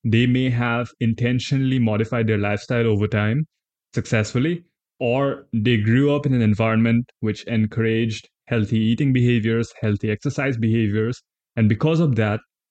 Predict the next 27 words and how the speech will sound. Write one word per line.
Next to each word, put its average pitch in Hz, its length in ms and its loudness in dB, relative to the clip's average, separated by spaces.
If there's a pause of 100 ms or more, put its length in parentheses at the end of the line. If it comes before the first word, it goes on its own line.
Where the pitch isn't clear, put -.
(180)
they 113 640 0 (920)
have 113 360 0
those 127 280 2
things 123 220 0
ingrained 107 640 2 (200)
from 110 240 -2
childhood, 107 640 -2 (480)
right? 117 240 0
It 123 100 -2
is 143 140 0
like 131 220 -2
someone 120 520 -2
who 113 160 -2
grew 110 340 -2
up 110 120 -4
in 117 80 0
a 107 80 -2
family 110 420 0
with 104 380 0 (800)
very 113 280 2
talented 113 520 0
chefs - 500 -6 (100)
or 110 180 -2
very, 107 320 -2
very 110 300 0
skillful 117 480 0
chefs, 117 500 -6